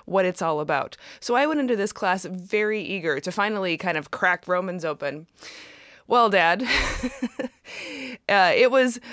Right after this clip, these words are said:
a bit of a loss for me, I have to say. This is not against the teacher in particular, uh, though the teacher was a student of James Dunn, who we mentioned on our last episode. The problem was, is that the class was really pitched towards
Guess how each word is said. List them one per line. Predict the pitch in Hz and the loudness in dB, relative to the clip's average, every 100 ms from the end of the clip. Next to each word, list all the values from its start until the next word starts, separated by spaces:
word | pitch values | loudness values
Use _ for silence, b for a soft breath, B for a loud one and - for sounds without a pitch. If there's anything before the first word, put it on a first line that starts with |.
| 220 - | -12 -4
a | 220 | 2
bit | 277 | 4
of | 349 | 4
a | 240 | 4
loss | 202 170 190 | 6 6 4
for | - 185 | 0 0
me, | 170 147 | 0 0
I | 165 | 2
have | 196 190 | 2 2
to | 202 | 0
say. | 208 180 147 | 0 4 4
This | 147 208 214 | 4 2 0
is | 226 | 0
not | 214 208 - | 2 0 0
against | 196 196 208 | 0 0 0
the | - | -4
teacher | 180 202 196 185 | -6 -6 -4 -4
in | 185 | -4
particular, | 185 170 190 185 160 156 156 | -6 -6 -6 -2 0 2 2
uh, | 135 151 147 - | 2 2 0 -2
though | 165 170 | 0 0
the | 175 | 0
teacher | 208 175 170 | -4 -4 -2
was | 165 170 | -2 -2
a | 135 | -2
student | 185 185 185 165 | -4 -4 -4 -4
of | 160 156 160 | -4 -4 -6
James | 165 180 170 | -4 -4 -4
Dunn, | 165 165 156 | -4 -2 -2
who | 175 | -4
we | 165 | -4
mentioned | 165 165 170 170 | -6 -6 -6 -6
on | 165 | -4
our | 147 | -4
last | 139 147 - | -4 -4 -6
episode. | - - 170 170 139 160 - B B 277 | -10 -8 -6 -4 -4 -6 -10 B B -8
The | - | -4
problem | - 381 392 311 | 0 0 0 0
was, | 233 185 196 | 2 4 2
is | - 226 | 0 -2
that | 208 208 - - - | 0 0 -2 -12 -10
the | 196 202 185 160 - | 0 2 2 0 -6
class | - 294 285 349 - | -10 -2 0 0 -2
was | 233 233 214 | -2 -2 0
really | 226 240 240 | 0 0 -2
pitched | - - 254 - - - | -6 -6 -4 -4 -6 -8
towards | - 208 196 190 190 | -4 0 0 0 -6